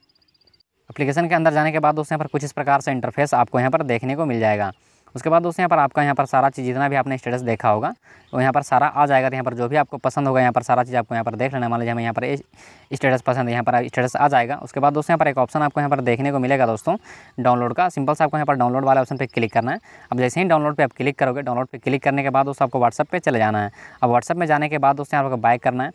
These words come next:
बैक करने के बाद दोस्तों यहाँ पर क्या करना है, WhatsApp में जो, जहाँ पर माई स्टेटस का ऑप्शन रहता है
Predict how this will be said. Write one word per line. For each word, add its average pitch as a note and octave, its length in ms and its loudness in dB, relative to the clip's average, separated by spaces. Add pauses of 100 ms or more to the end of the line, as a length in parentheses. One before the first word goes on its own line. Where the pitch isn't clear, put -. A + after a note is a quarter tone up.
(300)
बैक B2 260 -2
करने D#3 180 0
के D#3 80 -2
बाद D3+ 160 2
दोस्तों D3+ 180 -6
यहाँ D3 40 -8
पर D3 80 0
क्या D3 120 2
करना D3+ 200 0
है, C3+ 60 0
WhatsApp B2+ 260 2
में B2+ 200 0
जो, B2 160 2 (100)
जहाँ B2 200 2
पर C#3+ 120 2
माई B2 280 -2
स्टेटस C3 280 -2
का B2+ 120 4
ऑप्शन B2+ 220 0
रहता A2+ 220 2
है E3 100 -4